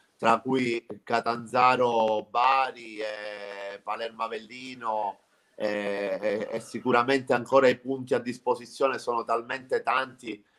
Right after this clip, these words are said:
che è difficile da poter dire che il Bari abbia vinto, perché gli scontri diretti e non solo, ci sono squadre attrezzate che magari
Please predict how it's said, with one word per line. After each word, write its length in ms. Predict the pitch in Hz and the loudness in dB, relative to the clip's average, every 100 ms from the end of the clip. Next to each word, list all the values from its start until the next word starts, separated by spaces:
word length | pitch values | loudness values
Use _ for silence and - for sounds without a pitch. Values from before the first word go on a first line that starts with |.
| _ _ | _ _
che 140 | - | 2
è 100 | 110 | 2
difficile 680 | 107 117 - 127 127 139 131 | 4 -4 -4 -2 0 2 6
da 160 | 135 127 | 6 4
poter 320 | 117 120 107 | 2 0 0
dire 300 | 104 113 110 | -2 0 0
che 120 | 107 | 2
il 140 | 107 104 | 2 2
Bari 320 | 110 107 107 | 2 4 4
abbia 260 | 101 107 101 | 0 -2 -2
vinto, 400 | 95 87 - 85 | -4 -10 -12 -6
perché 1120 | 92 - 104 101 101 101 98 101 98 95 - _ _ | -6 0 2 4 2 2 2 0 0 -4 -8 _ _
gli 160 | 110 | -2
scontri 560 | 113 - 127 131 127 123 | -2 6 6 6 0 0
diretti 600 | 135 139 147 - 127 127 | 4 4 2 0 -4 -2
e 140 | 120 | -2
non 220 | 123 135 | 2 2
solo, 600 | 127 123 110 104 113 135 - _ _ _ _ | 2 6 6 6 2 0 -2 _ _ _ _
ci 100 | 110 | -6
sono 240 | 131 123 | -2 -2
squadre 380 | 110 - 123 117 | -2 2 2 2
attrezzate 760 | 110 110 110 - 123 208 117 - | -2 -2 -6 0 2 4 2 -2
che 120 | 101 | -4
magari 1000 | 107 104 123 123 110 104 98 95 101 | -4 -2 0 0 -2 -6 -6 -6 -6